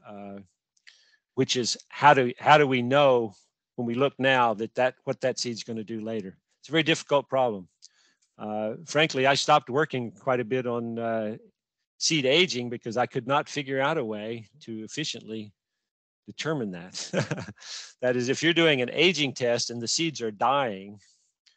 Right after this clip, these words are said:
and you're grinding all the seeds together every time,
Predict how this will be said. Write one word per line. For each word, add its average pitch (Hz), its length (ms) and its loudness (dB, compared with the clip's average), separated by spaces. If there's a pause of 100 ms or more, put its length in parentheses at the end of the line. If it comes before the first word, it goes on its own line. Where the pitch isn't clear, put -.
(340)
and 123 100 -8
you're 127 140 -2
grinding 131 500 4
all 139 200 4
the 127 80 -2
seeds 143 320 -4
together 123 480 0
every 123 240 0
time, 120 560 -2